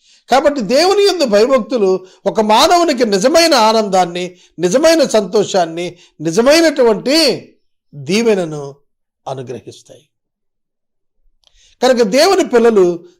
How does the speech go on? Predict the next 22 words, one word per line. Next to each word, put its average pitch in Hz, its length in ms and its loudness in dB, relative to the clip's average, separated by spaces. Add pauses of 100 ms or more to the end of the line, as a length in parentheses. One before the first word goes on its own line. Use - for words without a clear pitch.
దీవించబడిన 208 920 0
వారుగా 151 400 -2
ఉంటారు, 113 540 -14 (640)
యథార్థపరులుగా 202 1000 0
ఉంటారు, 120 560 -12 (500)
దేవుని 285 380 4
యొక్క 240 240 0
ఆజ్ఞలకు 233 640 0
లోబడేటువంటి 214 800 2
వారుగా 165 380 0
ఉంటారు, 123 560 -8 (460)
దేవుని 302 360 2
యందు 220 400 2
భయభక్తులు 214 580 0
కలిగిన 208 320 -2
వారుగా 165 300 -4
ఉంటారు, 127 500 -14 (680)
ఆయన 156 220 -2
ఆజ్ఞలకు 190 840 -4
అత్యధికంగా 156 840 -6
ఆనందించేవారుగా 139 1000 -8
ఉంటారు, 117 580 -10